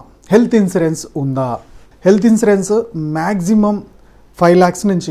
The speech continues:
ఇంట్లో నలుగురు ఉంటే ఫైవ్ ల్యాక్స్ నుంచి టెన్ ల్యాక్స్ దాకా హెల్త్ ఇన్సూరెన్స్ కవరేజ్ అయ్యేటట్టు చూసుకోండి. ఈ మధ్య కోవిడ్ కవరేజ్ కూడా వస్తుంది కదా, అలా కవరేజ్ అయ్యేటట్టు ఉందా? ఒకవేళ ఉంది అంటే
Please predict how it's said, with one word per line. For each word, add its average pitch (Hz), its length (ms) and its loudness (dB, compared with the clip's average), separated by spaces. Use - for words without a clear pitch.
ఇంట్లో 190 280 0
నలుగురు 147 360 -2
ఉంటే 156 180 -2
ఫైవ్ 165 260 2
ల్యాక్స్ 160 280 -4
నుంచి 180 200 -4
టెన్ 147 220 -4
ల్యాక్స్ 151 260 -6
దాకా 151 180 -6
హెల్త్ 151 240 -8
ఇన్సూరెన్స్ 143 400 -8
కవరేజ్ 131 320 -8
అయ్యేటట్టు 120 300 -10
చూసుకోండి. 104 440 -10
ఈ 147 100 -4
మధ్య 156 160 -2
కోవిడ్ 190 400 0
కవరేజ్ 151 420 -4
కూడా 151 180 -6
వస్తుంది 123 320 -12
కదా, 123 140 -6
అలా 156 120 0
కవరేజ్ 151 380 -2
అయ్యేటట్టు 131 400 -6
ఉందా? 117 220 -8
ఒకవేళ 160 260 -2
ఉంది 190 320 4
అంటే 117 240 -6